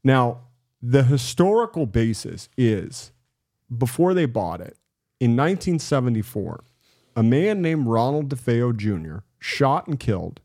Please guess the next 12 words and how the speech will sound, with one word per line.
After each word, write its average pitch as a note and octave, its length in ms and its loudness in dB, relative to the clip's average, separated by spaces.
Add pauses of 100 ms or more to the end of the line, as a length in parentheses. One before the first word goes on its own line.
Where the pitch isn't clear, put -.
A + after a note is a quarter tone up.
six - 420 -2
members C#3+ 360 0
of B2 140 0
his C#3+ 140 -4
family, G#2 460 -8 (720)
um, G#2 440 0 (140)
in A2+ 100 2
a G#2+ 80 2
large B2 560 0 (280)
Dutch - 520 0
colonial G#2 640 0
house, G2+ 520 -4